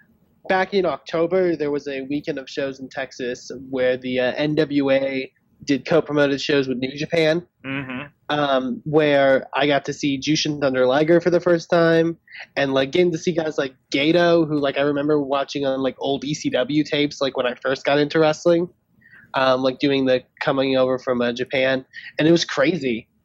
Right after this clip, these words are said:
Speaker 1: like, just getting to see and meet those guys and, like, seeing them mix up with, like, some of the Texas talents, and, like, it, it was, it was crazy awesome. It was a cool weekend. It was a really cool weekend of shows.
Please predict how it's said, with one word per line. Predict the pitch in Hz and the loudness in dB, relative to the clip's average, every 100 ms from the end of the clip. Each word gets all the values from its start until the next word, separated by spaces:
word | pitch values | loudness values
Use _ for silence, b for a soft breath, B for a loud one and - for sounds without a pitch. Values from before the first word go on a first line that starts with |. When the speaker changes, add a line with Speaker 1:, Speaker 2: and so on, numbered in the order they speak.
| _ - | _ -4
Speaker 1:
like, | 151 147 - | -2 -2 -4
just | 156 - 190 - _ - | -6 -6 -8 -12 _ 0
getting | 160 151 | 2 2
to | 143 | -2
see | - 156 139 | -4 -4 -2
and | 131 | -2
meet | 143 143 | -2 -2
those | 135 135 | -2 0
guys | 131 123 127 | 2 2 0
and, | 131 | -2
like, | 123 127 | -4 -4
seeing | - 139 | -2 0
them | 127 127 | 0 0
mix | 127 - | -2 -2
up | 127 131 | -4 -4
with, | 127 | -6
like, | 127 - | -6 -6
some | 147 131 | -4 -2
of | |
the | 131 | -2
Texas | 147 139 - - | -2 -4 -6 -4
talents, | 156 139 139 135 - - B B B | 0 2 0 -2 -8 -16 B B B
and, | 139 127 127 113 | -2 -2 -2 -2
like, | 123 120 - - - | 0 0 -4 -20 0
it, | 165 | 2
it | 160 165 | 4 4
was, | 170 185 - - | 4 2 0 -8
it | - | 0
was | 196 170 - - _ _ - | 0 -2 -14 -20 _ _ -14
crazy | - 170 170 170 143 | -4 2 2 2 2
awesome. | 131 127 - 120 | 0 0 -4 -4
It | 147 | 0
was | 151 | 0
a | 151 | 2
cool | 190 175 | 2 4
weekend. | 156 156 143 131 | 4 0 -2 -4
It | 127 160 | -4 -2
was | 156 | 0
a | 156 | 4
really | 170 160 | 4 2
cool | 147 | 0
weekend | 135 131 127 | -4 -4 -6
of | 120 | -6
shows. | - 143 131 127 - | -2 2 4 2 -4